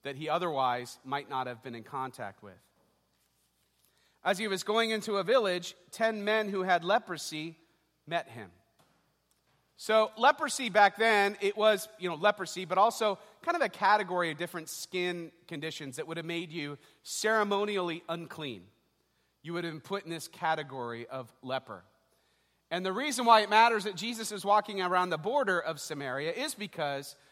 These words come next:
if, uh, leper colonies or leper villages were cast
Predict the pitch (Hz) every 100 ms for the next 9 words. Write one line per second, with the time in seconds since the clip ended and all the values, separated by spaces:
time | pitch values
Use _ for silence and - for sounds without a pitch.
0 | _ _ _ _ - 185 180 - 170 170
1 | 208 302 285 - 190 175 156 160 180 170
2 | 151 196 214 196 202 220 160 139 135 -
3 | - 156 165 - 190 185